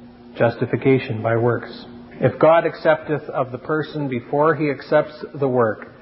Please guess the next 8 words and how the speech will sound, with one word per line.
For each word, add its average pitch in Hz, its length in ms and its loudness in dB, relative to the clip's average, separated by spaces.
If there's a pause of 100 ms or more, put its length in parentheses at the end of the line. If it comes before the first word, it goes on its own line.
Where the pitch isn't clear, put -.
(280)
how 135 180 4
can 135 240 -10
any 156 180 0
person 110 520 -6 (560)
be 113 80 -2
justified 120 680 0
by 110 140 0
works? 107 360 -6